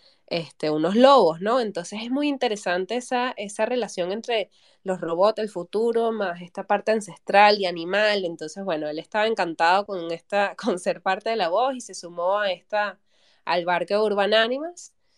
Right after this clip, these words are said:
Y bueno, ese es un poco como el, el equipo completo está ahí. Y bueno, claramente también están las personas que nos, que nos ayudan en la parte, porque también están los ex-, el experto en tres D,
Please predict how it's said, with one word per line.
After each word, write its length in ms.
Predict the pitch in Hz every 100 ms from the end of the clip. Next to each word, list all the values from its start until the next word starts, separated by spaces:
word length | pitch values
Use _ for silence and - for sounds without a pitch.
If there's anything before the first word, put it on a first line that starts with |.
| _ _ _ _ _
Y 120 | - 262
bueno, 280 | 262 247
ese 200 | 254 -
es 60 | 185
un 160 | 233 233
poco 340 | 233 226 269
como 500 | 262 208 170 156 - _ _ _ -
el, 340 | 185 175 170 -
el 200 | 180 165
equipo 320 | 185 180 196
completo 600 | 233 196 180 170 156 214
está 260 | - 190
ahí. 360 | 165 165 170 370 - _ -
Y 160 | 196
bueno, 360 | 180 175 165 160 _ _
claramente 640 | 175 165 160 165 180 190
también 320 | 196 180 147
están 300 | 156 - 175
las 120 | 180 -
personas 560 | 165 - 151 160 180
que 140 | - 175
nos, 600 | 151 131 - - - _
que 140 | - 147
nos 160 | 143 143
ayudan 500 | 151 156 156 170 190
en 120 | 170
la 120 | 139
parte, 440 | 143 135 - 165
porque 260 | - 151 147
también 320 | 143 143 127
están 320 | - - 160
los 140 | 160 156
ex-, 240 | 151 - 156
el 280 | 147 147 147
experto 480 | - - 147 -
en 100 | 156
tres 220 | - 196 226
D, 520 | 254 240 233 233